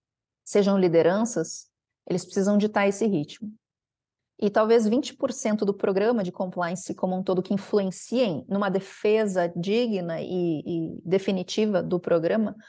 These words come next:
venha do apoio de quem é a referência para os demais, que são as lideranças.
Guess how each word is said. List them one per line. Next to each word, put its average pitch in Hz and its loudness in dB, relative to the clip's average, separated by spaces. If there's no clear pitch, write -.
venha 202 -2
do 208 4
apoio 202 2
de 190 0
quem 202 -6
é 185 2
a 208 4
referência 202 0
para 202 -4
os 180 -4
demais, 196 -2
que - -18
são 175 -4
as 175 -2
lideranças. 175 -2